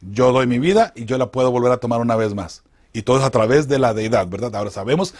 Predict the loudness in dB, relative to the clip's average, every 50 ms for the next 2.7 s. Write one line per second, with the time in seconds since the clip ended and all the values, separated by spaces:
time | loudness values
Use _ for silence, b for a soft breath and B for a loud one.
0 | B B B -4 2 2 4 4 4 4 2 0 0 -4 -4 -2 -4 -4 -2 -2
1 | 0 -2 -2 -2 -2 -6 -6 -2 0 0 0 0 _ B B B B B B 0
2 | 2 4 4 2 2 0 -2 0 2 2 2 0 -4